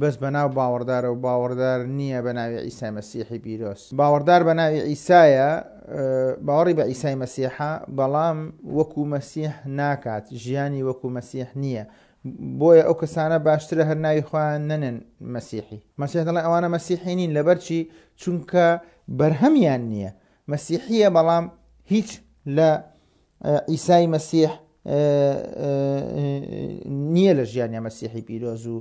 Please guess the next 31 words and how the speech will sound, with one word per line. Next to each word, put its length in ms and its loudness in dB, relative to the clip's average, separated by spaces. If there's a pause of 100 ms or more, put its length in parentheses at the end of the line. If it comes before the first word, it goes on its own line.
(400)
وشەکانی 580 -2
لە 80 2
ژیانیان 540 -4
نییە، 260 -8 (420)
تەنها 460 -2 (220)
بە 180 -6
ناو 220 -2
مەسیحیە. 720 -8
بۆیە 360 0
ئەوانە 320 -4
مەسیح 320 -10
دەڵێ، 360 -8
مەسی-، 340 -12
ئەوانە 280 -6
مردوون، 460 -2
ئەوانە 280 -6
باوەڕدار 420 2
نین. 180 -4 (160)
بۆیە 360 4 (100)
مەسیحی 420 -6
پیرۆز 260 -2
دەڵێت 260 -4
هەر 140 -2
کەسێک 300 -4
کە 80 -4
باوەڕدار 520 0
بێت، 180 -4 (340)
بەرهەمی 440 2
دەبێت 320 2
و 60 -2
بەرهەمەکەشی 800 -2